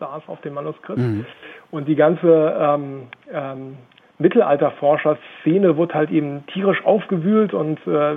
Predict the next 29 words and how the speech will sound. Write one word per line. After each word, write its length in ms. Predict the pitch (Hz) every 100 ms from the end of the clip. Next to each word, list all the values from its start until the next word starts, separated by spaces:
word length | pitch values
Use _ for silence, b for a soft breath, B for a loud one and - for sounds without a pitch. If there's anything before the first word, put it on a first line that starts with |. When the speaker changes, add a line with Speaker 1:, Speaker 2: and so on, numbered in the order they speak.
| 165
Speaker 1:
hatte 280 | 151 - 165 151
Sensationen 760 | 160 156 - 175 220 208 185
verkündet, 680 | 175 175 - 190 185 170 165 -
ähm, 320 | 180 151 143 143
weil 320 | 143 143 143 B B B B B -
er 60 | 143
hatte 200 | 185 156
da, 280 | 147 147 - - - - - - - 214 180 85
er 100 | 156
meinte, 420 | 147 165 185 170 151
Roger 260 | 156 165 156
Bacon 300 | 147 226 233
hätte 220 | 202 202
das 160 | 180 180
Manuskript 480 | 180 170 - 180
geschrieben 420 | - - 190 190 170
und 100 | 147
hätte 200 | 165 151
damals 340 | 151 175 170
schon 320 | - 170 156
irgendwie 420 | 190 160 160 160 147
ein 180 | 143
Mikroskop 580 | 156 160 160 - 226 247
zur 140 | - 175
Verfügung 480 | 175 185 190 185
gehabt 340 | 170 156 185 196
und 180 | 160 143
ein 60 |
Fernglas 720 | - 151 185 226 190 190 202